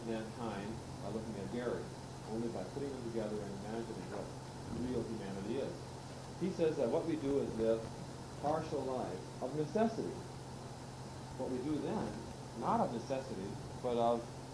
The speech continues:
failure to perceive, is define ourselves by our partiality. That's what we are as unique people. Man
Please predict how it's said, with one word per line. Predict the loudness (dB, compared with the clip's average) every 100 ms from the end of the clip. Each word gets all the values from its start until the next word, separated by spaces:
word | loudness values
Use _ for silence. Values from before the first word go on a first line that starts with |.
| -10 -8 -8 -6
failure | 0 2 4
to | 2 -2
perceive, | -4 -2 0 0 -4 -8 -8 -8 -6
is | -4 -2
define | -2 -2 0 0 0 0
ourselves | -2 -2 -2 -2 -2 -4 -4
by | -2
our | 0 -2 -2
partiality. | 0 0 -2 -4 -2 -2 -2
That's | -6 -8 -8 -8 -8 -8 -6
what | -4 -2
we | 0
are | 0 0
as | -4 -6 -8 -8 -8 -6 -6 -2 2
unique | 2 2
people. | -4 -4 -6 -6 -6 -8 -8 -8 -8 -8 -8 -2 2
Man | 4 4